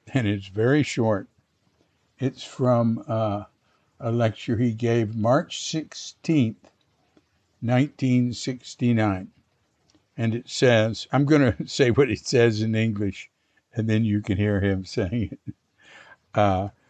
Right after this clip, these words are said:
and, oh, one other thing. I'm making this podcast with my earbuds because, uh, I'm away from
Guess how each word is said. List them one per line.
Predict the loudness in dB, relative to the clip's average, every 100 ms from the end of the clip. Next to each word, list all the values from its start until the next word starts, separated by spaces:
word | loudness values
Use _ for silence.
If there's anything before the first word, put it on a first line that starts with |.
| _ _ -2
and, | 2 2 2
oh, | 4 4 2 2
one | 4
other | 6 6 4
thing. | 2 0 -2 _ _ _ _ _ _ _ _ _ _ _ _ 2
I'm | 4 6
making | 4 4 4
this | 4 0
podcast | 2 4 2 0 -2 -2 -4
with | -4
my | 0 0 0
earbuds | 0 0 0 0 0 0 -6 -12 -8
because, | -8 -6 -4 -4 -8 -16 _ _ _ _ -8
uh, | 0 0 0 -2
I'm | 0 0
away | 0 0 2 2 2 -2 _ _ _ _
from | _ -2 0 0 -4